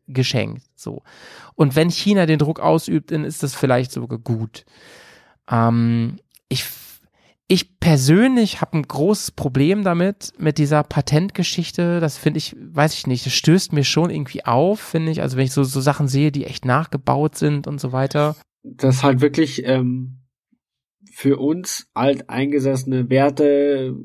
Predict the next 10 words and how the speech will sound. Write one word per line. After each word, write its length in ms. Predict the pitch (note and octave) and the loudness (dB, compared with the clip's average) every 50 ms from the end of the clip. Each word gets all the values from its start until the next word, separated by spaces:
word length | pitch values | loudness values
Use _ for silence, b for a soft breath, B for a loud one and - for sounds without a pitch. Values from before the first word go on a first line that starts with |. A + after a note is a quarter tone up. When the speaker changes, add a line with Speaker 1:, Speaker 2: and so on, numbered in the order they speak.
| - - - | -16 -10 -4
Speaker 2:
geistiges 460 | - C3 C3 C3 B2+ - C3 B2+ B2 | -2 0 0 0 0 0 -2 -2 -2
Eigentum, 840 | B2 G#2 A#2+ C3+ C#3 C#3 C3 C3 - C3 C3 C3 C3+ C3+ C3+ C3 B2+ | 0 0 0 0 0 -2 -6 -6 -6 -4 -4 -4 -4 -4 -6 -6 -2
Patente, 540 | C3 C3+ B2 B2+ B2+ B2 B2+ B2 C3 B2+ A#2+ | 0 0 0 2 2 2 2 2 2 2 2
sowas, 380 | A2+ A#2+ A#2+ B2+ B2+ B2+ C3 B2+ B B B B B B B B B | 2 2 2 4 2 2 2 -2 B B B B B B B B B
halt 240 | - A#2+ A#2 A2+ A2+ | -2 -2 0 2 2
wirklich 260 | B2 B2 B2 A#2+ G#2+ | 2 2 2 0 0
mit 160 | A#2+ A#2 - | 0 -2 -4
Füßen 320 | - - B2 A#2+ - A#2+ A#2 | -4 -4 -4 -4 -4 -6 -6
getreten 460 | A2 G#2+ - - A2 G#2+ - A#2+ A2 | -6 -8 -6 -6 -8 -6 -6 -10 -10
wird. 220 | G#2+ A2 A2 - | -10 -10 -12 -14